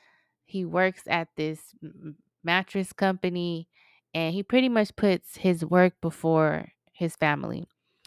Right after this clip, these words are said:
He's always missing things. He never makes things in time. And it, it really just comes down to re-,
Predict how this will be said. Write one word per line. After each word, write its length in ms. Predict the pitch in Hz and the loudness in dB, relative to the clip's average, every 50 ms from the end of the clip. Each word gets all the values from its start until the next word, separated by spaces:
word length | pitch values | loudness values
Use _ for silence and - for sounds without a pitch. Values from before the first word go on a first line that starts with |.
| - _ _ | -20 _ _
He's 280 | _ - 190 180 165 | _ -2 -2 -2 0
always 480 | - 156 165 180 185 180 170 165 - - | 0 2 4 4 4 4 2 2 -2 -2
missing 420 | 165 185 190 185 - 196 190 190 | 0 0 0 0 0 -2 -2 -2
things. 720 | 185 - 185 185 185 180 180 175 175 180 180 180 180 - - | 0 0 2 4 4 4 2 2 0 0 -2 -4 -6 -6 -6
He 160 | - 170 170 | -6 -4 -2
never 300 | 170 175 175 175 165 156 | 0 0 0 0 0 -2
makes 360 | 147 156 170 180 185 185 - - - - _ _ _ _ - | -4 -2 -2 -2 -2 -2 -6 -18 -20 -20 _ _ _ _ -2
things 320 | 185 196 196 190 190 180 | 0 0 2 2 0 0
in 120 | 180 180 180 | 0 -2 -2
time. 760 | - - 185 180 180 180 180 175 175 170 170 170 170 170 _ _ _ _ _ _ _ _ _ - | -2 -2 0 0 2 2 0 0 0 0 -2 -2 -4 -6 _ _ _ _ _ _ _ _ _ -4
And 540 | 165 170 165 160 160 160 156 156 151 151 156 - - _ _ _ _ _ _ _ _ _ _ _ _ _ _ _ _ _ _ _ _ - | -2 0 0 0 0 0 -2 -2 -4 -6 -10 -14 -18 _ _ _ _ _ _ _ _ _ _ _ _ _ _ _ _ _ _ _ _ -4
it, 200 | 196 202 190 - | -4 -2 -2 0
it 120 | - 208 | -2 0
really 260 | 208 247 277 294 285 240 | 2 4 2 2 2 2
just 280 | 240 233 220 - - | 0 -2 -2 -4 -6
comes 280 | - 220 214 208 208 185 | -2 -2 0 0 -2 -2
down 300 | 185 185 190 208 208 190 | -2 -2 0 0 -2 -4
to 180 | - - 180 | -4 -2 -2
re-, 180 | 170 165 165 175 | 0 0 -2 -2